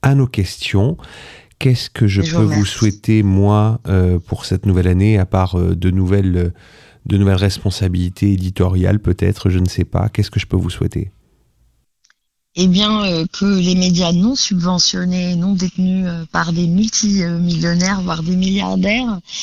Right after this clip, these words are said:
Speaker 2: aient, euh, assez de moyens pour, euh, permettre à des journalistes engagés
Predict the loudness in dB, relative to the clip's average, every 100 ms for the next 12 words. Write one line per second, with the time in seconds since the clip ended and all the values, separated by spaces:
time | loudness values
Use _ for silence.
0 | -12 -12 -16 -20 _ 0 2 2 2 0
1 | 0 0 2 2 0 0 0 -2 -2 -6
2 | -6 -6 -4 -2 -2 -4 -4 -4 -2 -2
3 | -2 -4 -2 -2 0 -2 -2 -2 0 -2
4 | -2 -2 -2 -2 -2 -2 -2